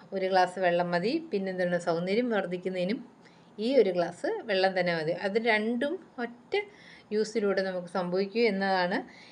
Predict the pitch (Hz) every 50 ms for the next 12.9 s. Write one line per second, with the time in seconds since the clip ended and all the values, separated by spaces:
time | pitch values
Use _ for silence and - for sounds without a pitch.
0 | - - 196 196 196 190 - 220 233 269 262 - - 175 175 175 - - 202 190
1 | 190 196 196 202 196 - - - - - 175 175 190 185 - 196 190 190 196 190
2 | 196 190 190 185 185 180 180 180 165 160 156 160 165 170 175 160 147 156 151 165
3 | 165 - 190 196 202 190 185 180 175 185 254 - - - - - - - - -
4 | - - - - - - - - - - - - 226 220 220 - 208 208 220 226
5 | 214 196 185 190 190 190 180 170 170 170 170 175 175 170 160 131 123 - 147 147
6 | 165 - 226 226 226 214 220 226 240 247 247 226 202 190 190 190 202 220 220 233
7 | 240 254 269 262 233 196 170 165 170 196 269 - - - - - - 175 170 175
8 | 175 196 202 202 180 170 165 180 202 226 226 214 240 233 233 - 202 170 165 175
9 | 190 196 190 196 202 247 359 - - - - - - - - - - - 202 202
10 | 196 202 202 208 202 208 208 208 214 202 208 196 185 185 185 185 185 196 208 208
11 | 185 160 156 160 165 165 156 143 139 147 202 277 269 - - - - - - 214
12 | 240 262 262 247 233 226 214 208 226 233 240 240 214 190 - 190 185